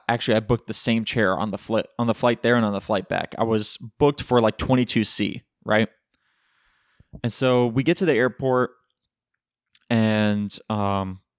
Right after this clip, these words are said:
when we get to Orlando, we go through security, right? Everything's, like, all well and good,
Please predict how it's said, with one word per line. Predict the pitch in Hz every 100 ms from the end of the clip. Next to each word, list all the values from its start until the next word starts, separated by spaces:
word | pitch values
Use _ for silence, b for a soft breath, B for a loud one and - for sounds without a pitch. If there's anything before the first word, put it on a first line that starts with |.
| _ _ _ _ _ _ -
when | 123
we |
get | 147 175
to | 190
Orlando, | 131 131 143 131 117 110 107 _ _ _ _ _ _ _ -
we | 127
go | 156
through | 151 165
security, | 147 147 135 131 127
right? | 120 123
Everything's, | 113 127 143 143 127
like, | 123 113
all | 104 120
well | 117 117
and | 117 104
good, | 113 110 110